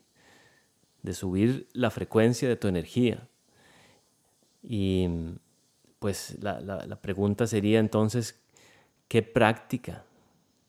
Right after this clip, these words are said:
¿Qué práctica es la que debemos hacer? Para mí la práctica más importante que podemos hacer ahora, si lo que queremos es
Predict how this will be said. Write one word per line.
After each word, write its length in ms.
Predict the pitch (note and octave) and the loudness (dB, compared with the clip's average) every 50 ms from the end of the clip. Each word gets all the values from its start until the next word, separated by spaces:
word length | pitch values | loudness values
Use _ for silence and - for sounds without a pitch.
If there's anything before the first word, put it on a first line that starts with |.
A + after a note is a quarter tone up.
| _ _ _ _ _ _ _ _ _ _ _ _ _ - | _ _ _ _ _ _ _ _ _ _ _ _ _ -4
¿Qué 160 | - A2 G2+ | -2 -2 0
práctica 560 | - - A2 A2 A2+ - - A#2+ - - F#2 | 0 2 2 2 0 -2 -8 -8 -8 -6 -6
es 60 | E2 | -6
la 100 | F#2 G2 | -6 -6
que 140 | - - G2+ | -4 0 2
debemos 280 | F#2+ F#2+ G2+ A2 A2 F#2+ | 2 4 2 2 0 -2
hacer? 380 | F2+ E2 - G2 G#2 G#2 G2 - _ _ _ _ _ _ _ _ _ _ _ _ _ _ _ _ - | -4 -4 -2 -4 -4 -4 -6 -12 _ _ _ _ _ _ _ _ _ _ _ _ _ _ _ _ 0
Para 180 | A#2 A2 A2 | 2 4 6
mí 160 | A2 B2+ C#3 | 6 6 6
la 160 | D3 D#3+ - - | 6 4 4 4
práctica 400 | D3+ C#3+ C#3 - B2 - - G2 | 2 2 2 0 -2 -2 0 2
más 220 | G2+ A2 A2 - | 2 2 2 0
importante 800 | C#3 C3 - B2+ - - - B2 A2+ G#2+ G2 - F#2 F#2+ G2+ G#2 - - | 0 0 0 -2 -2 0 0 2 2 2 0 -2 -4 -4 -4 -6 -6 -8
que 80 | G2 | -8
podemos 400 | - - F#2+ F#2 F#2+ A2 A2 A2 | -4 0 0 2 2 2 2 2
hacer 260 | G#2+ F#2+ G2+ A2+ G#2+ | 0 0 -2 0 2
ahora, 460 | G#2+ G2+ G#2 G#2 G#2 G#2+ G#2+ A2+ A2 _ _ _ _ _ _ _ _ _ _ _ _ | 4 4 4 4 4 0 -2 -6 -10 _ _ _ _ _ _ _ _ _ _ _ _
si 220 | _ - - G#2+ | _ -12 -8 -6
lo 120 | F#2+ F2+ - | -6 -6 -6
que 140 | - F2+ | -8 -10
queremos 420 | - - F2+ F2+ F#2 G#2 A#2 A2+ - | -8 -6 -4 -2 0 -2 -2 -2 -2
es 300 | A2 G#2+ - - - | -2 -2 -4 -6 -16